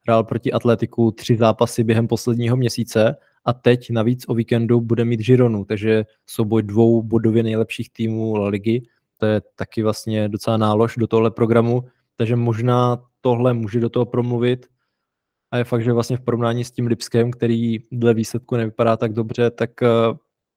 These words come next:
možná by to mohla být ta naděje. Ještě jsem přemýšlel nad tím, jak vlastně jsem viděl teď Real proti Atletiku, že oni hráli herně, jako, nebo ta jejich záloha, ta je skvělá. Oni dokážou držet míč, dokážou přehrát kohokoliv,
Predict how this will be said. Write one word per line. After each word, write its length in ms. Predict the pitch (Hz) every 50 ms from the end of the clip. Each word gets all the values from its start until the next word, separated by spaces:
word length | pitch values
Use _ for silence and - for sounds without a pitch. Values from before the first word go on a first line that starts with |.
| _
možná 1160 | 143 135 139 143 143 147 151 143 117 113 117 113 107 104 107 113 120 117 117 120 120 120 120 117
by 200 | 113 110 113 110
to 280 | - _ - 113 110
mohla 280 | 110 107 104 104 107 107
být 180 | - 110 104 -
ta 80 | 107
naděje. 360 | 104 101 101 104 104 104 101 101 _ _ _ _ _ _ _ _ _ _ _ _ _ _ _ _
Ještě 220 | - - - 156 143
jsem 180 | - 175 170
přemýšlel 460 | 147 - 151 143 147 143 - 170 160
nad 160 | 151 143 131 -
tím, 340 | - 147 147 147 147 147 - _ -
jak 160 | 147 143 139
vlastně 260 | 139 135 127 - 147
jsem 180 | 131 - 147 139
viděl 220 | 131 131 139 139
teď 180 | 135 143 127 135
Real 240 | 131 131 131 135 127
proti 280 | 127 131 123 - -
Atletiku, 680 | 127 123 - 123 117 - 120 - - 120 120 127 135 139 _ _ _ _ _ _ -
že 120 | 107 131
oni 180 | 110 131 135 143
hráli 340 | 151 156 160 160 160 170
herně, 480 | 151 156 156 151 160 160 160 160 160 156 160 - _ -
jako, 160 | 131 - 151
nebo 300 | 147 147 151 143 127 120 123 _ _ _ _
ta 80 | - 135
jejich 160 | 156 143 123
záloha, 520 | 120 123 127 135 135 127 135 135 135 135
ta 200 | 131 - 120 120
je 140 | 123 127 120 117
skvělá. 600 | - - - - _ 117 117 113 110 107 107 110
Oni 180 | 113 120 123
dokážou 360 | 120 113 - 135 135 131 143 139
držet 300 | 131 127 135 131 127 127
míč, 240 | 127 127 123 117
dokážou 460 | 113 117 - - 127 127 127 127 131 123
přehrát 380 | 127 - 127 117 139 139 135
kohokoliv, 500 | - - 117 110 - 120 113 123 135 -